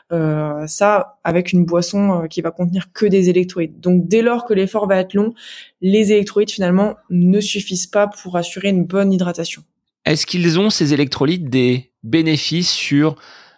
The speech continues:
Speaker 2: l'apparition de la fatigue musculaire, sur les crampes, par exemple ? Est-ce que ça peut,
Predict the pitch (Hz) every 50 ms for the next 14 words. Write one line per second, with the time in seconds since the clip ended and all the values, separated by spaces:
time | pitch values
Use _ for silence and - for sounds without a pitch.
0 | - 123 127 123 123 139 127 131 131 120 - - - 143 151 151 123 110 - -
1 | 120 - - 139 131 135 131 117 - - - 135 120 120 120 135 156 160 143 127
2 | - - - - 139 135 131 131 107 - - _ _ - 127 143 143 - - -
3 | 101 90 - - - _ - 107 104 110 107 98 87 80 - - 117 - - 170
4 | 151 - 151 131 - - 143 156 165